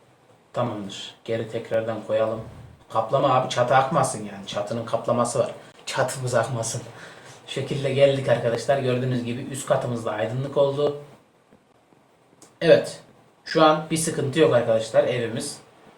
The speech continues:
Buraya taşınacak çalışan adam eşyasını getirecek.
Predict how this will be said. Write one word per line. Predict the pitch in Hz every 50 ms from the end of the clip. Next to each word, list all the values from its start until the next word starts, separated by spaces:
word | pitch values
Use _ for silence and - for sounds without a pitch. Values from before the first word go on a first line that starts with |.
| -
Buraya | - 156 160 170 - 160
taşınacak | 160 151 - 160 160 156 151 151 147 -
çalışan | - 139 143 151 151 151 151 143
adam | 139 131 143 147 151 - - - - - - _ _ _ - _ _ - - - - - - - - -
eşyasını | 143 147 - - 156 143 - - 151 143
getirecek. | 143 147 147 147 135 123 113 120 123 - -